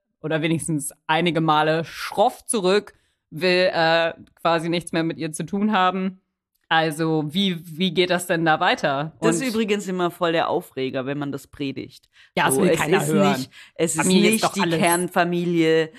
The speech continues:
Speaker 2: ähm, das, das Heiligtum, <laughs> in dem du, ähm,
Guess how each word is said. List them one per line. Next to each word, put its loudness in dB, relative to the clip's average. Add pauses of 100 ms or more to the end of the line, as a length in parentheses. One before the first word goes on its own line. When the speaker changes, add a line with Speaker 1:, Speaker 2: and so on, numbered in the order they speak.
(280)
Speaker 2:
ähm, -2 (240)
das, -4 (120)
das -2
Heiligtum, 0 (260)
<laughs> -8
in -2
dem 0
du, 0
ähm, -4